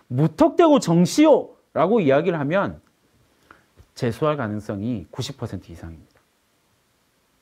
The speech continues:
전 그런 학생도 많이 보거든요. 그러니까 제발 무턱대고 정시. 그러니까 정시를 해서 성공할 수 있는 학생의 부류는 딱 하나밖에 없거든요.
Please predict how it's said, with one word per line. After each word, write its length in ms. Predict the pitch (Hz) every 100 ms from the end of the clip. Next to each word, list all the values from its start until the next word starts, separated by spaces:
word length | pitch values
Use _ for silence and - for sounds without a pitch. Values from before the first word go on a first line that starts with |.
| _
전 140 | - 117
그런 220 | 127 131
학생도 280 | 117 101 90
많이 240 | 82 98
보거든요. 360 | 92 85 - _ _ _ _ _
그러니까 100 | -
제발 560 | - - 135 185 101 - _ _
무턱대고 540 | - - - 214 247 185
정시. 380 | 110 90 - - _ - -
그러니까 120 | 175
정시를 680 | - 160 170 - 269 285 269
해서 240 | 285 277
성공할 500 | 226 226 233 269 285
수 120 | 294 240
있는 180 | 208
학생의 400 | 202 196 220 190
부류는 360 | - 170 165 156
딱 180 | 220 -
하나밖에 340 | 226 269 269
없거든요. 440 | 101 151 123 92